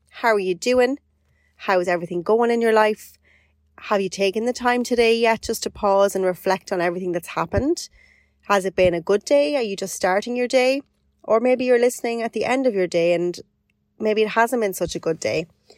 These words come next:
So whatever way you're feeling right now, first, I want you to know that it's completely valid. Um, it's completely okay whether you're feeling amazing or whether you're feeling a little bit low, which is exactly what happened to me this morning.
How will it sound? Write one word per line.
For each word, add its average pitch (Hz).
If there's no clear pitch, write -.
So 202
whatever 247
way 262
you're 220
feeling 202
right 175
now, 180
first, 185
I -
want 180
you 190
to -
know 175
that 170
it's 170
completely 214
valid. 180
Um, 196
it's -
completely 190
okay 180
whether 180
you're 180
feeling 175
amazing 285
or 220
whether 220
you're 202
feeling 185
a -
little 185
bit 180
low, 175
which 208
is 214
exactly 214
what 202
happened 185
to -
me 180
this 170
morning. 160